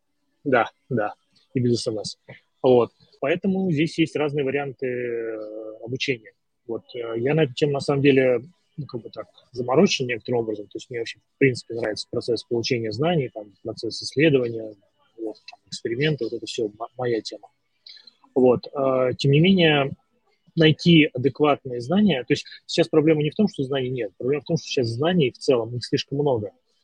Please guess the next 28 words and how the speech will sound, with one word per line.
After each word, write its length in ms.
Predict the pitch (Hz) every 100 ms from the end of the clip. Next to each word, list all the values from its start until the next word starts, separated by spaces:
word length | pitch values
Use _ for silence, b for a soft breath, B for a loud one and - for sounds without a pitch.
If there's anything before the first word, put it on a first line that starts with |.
| _ _ _ -
И 60 |
поэтому 920 | - 156 151 147 147 139 127 120 139 151
критерии, 640 | - 127 170 156 139 123 113
как 180 | 139 -
понять, 260 | 147 139
что 180 | - 135
это 140 | 127 135
вот 160 | 123 -
мусор, 500 | 143 165 - 123 117 -
который 460 | 123 127 123 120
там 200 | - 113 110
родился 440 | 117 127 131 107 113
в 60 |
больном 320 | 110 127 123 117
чем-то 280 | 127 113
сознании 580 | - 131 170 214 160 123
и 100 | 117
был 140 | 127 123
вылит 280 | 127 110
в 60 | 117
интернет, 420 | 107 123 151 180 - -
э, 40 | 110 107
и 140 | 107 120
имеет 300 | 123 113 131
миллион 280 | 123 117 110
под-, 120 | 113 _ -
под-, 120 | 127 104 -
подписчиков, 600 | 127 - 147 - -